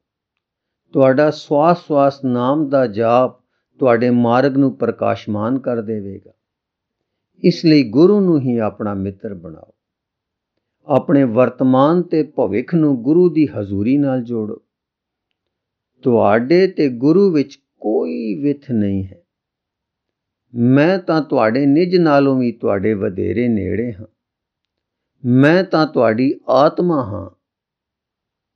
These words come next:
ਤੁਹਾਡੇ ਕੰਨਾਂ ਵਿਚਲਾ ਨਾਦ। ਇਸ ਲਈ ਜਗਿਆਸੂਓ,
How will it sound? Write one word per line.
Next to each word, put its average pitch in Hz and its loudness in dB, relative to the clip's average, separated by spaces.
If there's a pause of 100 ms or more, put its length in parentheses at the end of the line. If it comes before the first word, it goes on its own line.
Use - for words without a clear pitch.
(120)
ਤੁਹਾਡੇ 113 2
ਕੰਨਾਂ 151 0
ਵਿਚਲਾ 98 -6
ਨਾਦ। 90 -8 (960)
ਇਸ 123 -6
ਲਈ 123 2
ਜਗਿਆਸੂਓ, 104 -2